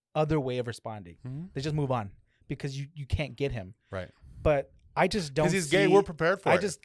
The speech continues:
Speaker 1: we're ready, bitch. We've been,
Speaker 2: We're loaded.
Speaker 1: we have been made fun of so much that we are ready to fucking pounce, bitch.
Speaker 2: Mm-hmm.
Speaker 1: Don't come for me or my friends.
Speaker 2: Unless I send for you.
Speaker 1: Unless I send for you. So I, I just don't, I just don't think America would elect a gay president yet.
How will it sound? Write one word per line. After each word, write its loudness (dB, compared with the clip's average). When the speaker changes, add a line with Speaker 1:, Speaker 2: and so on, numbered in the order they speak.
Speaker 1:
we're -2
ready, 4
bitch. 0
We've 2
been, 4
Speaker 2:
We're 4
loaded. 10
Speaker 1:
we 8
have 12
been 8
made 0
fun 2
of -2
so 2
much 0
that 0
we 0
are 4
ready 2
to -6
fucking -8
pounce, -4
bitch. -4
Speaker 2:
Mm-hmm. -8
Speaker 1:
Don't 0
come 4
for -2
me -2
or 0
my 0
friends. -6
Speaker 2:
Unless -6
I -4
send -8
for -12
you. -10
Speaker 1:
Unless 2
I 4
send 4
for 0
you. -4
So 8
I, -8
I 4
just -4
don't, 6
I -4
just -6
don't 0
think -2
America -2
would -4
elect -2
a -10
gay -4
president -6
yet. -4